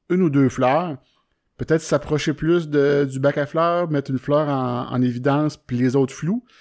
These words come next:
Ça nous aurait enlevé un peu d'informations, puis ça nous aurait vraiment attiré l'œil sur une fleur en particulier. Donc, euh, voilà pour cette, euh, photo. Prochaine photo, gratte-moi le cou.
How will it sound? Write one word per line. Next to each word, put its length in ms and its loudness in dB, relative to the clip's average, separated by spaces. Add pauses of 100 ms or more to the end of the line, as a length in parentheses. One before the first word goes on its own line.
(760)
Ça 180 -4
nous 180 -2
aurait 380 2
enlevé 420 0
un 60 2
peu 100 -2
d'informations, 920 0
puis 120 -14
ça 100 -2
nous 200 -4
aurait 240 0
vraiment 580 0
attiré 420 -2
l'œil 260 2
sur 280 -8
une 120 0
fleur 220 0
en 60 0
particulier. 600 -6 (1500)
Donc, 420 -2
euh, 560 2
voilà 460 -2
pour 160 -16
cette, 400 -12
euh, 180 -4
photo. 680 -4
Prochaine 300 -6
photo, 260 -2
gratte-moi 500 -2
le 80 -2
cou. 300 -6